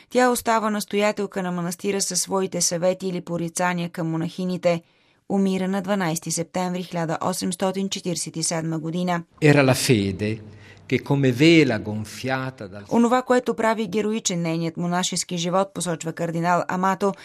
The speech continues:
Speaker 1: бе вярата, която като лодка с опънати от полъха на Светия Дух платна я водеше в бистрите води на Божията любов. Тази уверена, солидна и озарена вяра я издигаше към върховете на Божиите тайни.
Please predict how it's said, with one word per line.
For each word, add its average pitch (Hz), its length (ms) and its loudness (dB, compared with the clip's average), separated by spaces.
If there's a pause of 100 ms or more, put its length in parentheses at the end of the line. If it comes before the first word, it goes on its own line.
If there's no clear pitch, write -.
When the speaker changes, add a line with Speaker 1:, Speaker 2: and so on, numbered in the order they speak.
(320)
Speaker 1:
бе 208 140 2
вярата, 233 580 2 (100)
която 202 420 2
като 190 240 -2
лодка 202 340 2
с - 100 -4
опънати 214 480 -2
от 208 160 -6
полъха 196 400 2
на 160 100 -2
Светия 170 380 -4
Дух 170 220 -6
платна 180 420 0 (440)
я 214 120 2
водеше 220 460 2
в 196 160 -2
бистрите 190 500 -4
води 175 260 -4
на 175 120 -2
Божията 165 480 0
любов. 170 420 2 (380)
Тази 190 300 2
уверена, 180 560 2
солидна 185 480 -2
и 170 80 0
озарена 175 460 0
вяра 185 380 2 (360)
я 214 120 2
издигаше 220 500 0
към 208 200 -2
върховете 196 580 0
на 185 120 -2
Божиите 170 480 0
тайни. 175 480 0